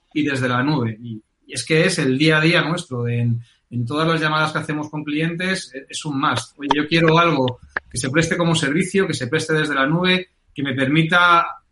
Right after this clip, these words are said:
reducir costes de operación, que me permita despreocuparme de tener que andar parcheando concentradoras V P Ns, firewall, no, no. Yo quiero un servicio de seguridad desde la nube. Y es, es una demanda generalizada de muchísimos clientes.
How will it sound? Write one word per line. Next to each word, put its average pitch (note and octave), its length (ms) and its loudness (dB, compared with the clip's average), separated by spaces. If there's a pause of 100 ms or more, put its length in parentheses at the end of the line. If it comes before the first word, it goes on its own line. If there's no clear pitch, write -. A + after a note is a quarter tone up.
(140)
reducir D3+ 440 0
costes F3+ 340 0
de E3 60 2
operación, E3 720 0
que D#3 60 -8
me C#3 100 -6
permita E3+ 720 2 (220)
despreocuparme D#3 760 0
de F#3+ 60 2
tener F3+ 280 -2
que F3 80 -2
andar D#3+ 280 2
parcheando E3 960 0 (160)
concentradoras C#3 600 -4
V F3 180 0
P D3+ 300 0
Ns, E3 280 -4
firewall, E3 420 0
no, D#3+ 100 -4
no. D#3+ 220 -2
Yo D#3+ 80 -14
quiero F#3+ 140 -2
un F3+ 80 -4
servicio D#3 440 -4
de - 60 -12
seguridad D3 500 -2 (360)
desde C#3 300 2
la B2 120 4
nube. A#2+ 260 0 (400)
Y B2 140 -8
es, B2+ 120 -6
es D3 140 -10
una D3+ 120 0
demanda D#3 420 0
generalizada D3 720 0
de C3 100 -4
muchísimos A#2 560 -4
clientes. A2+ 600 -10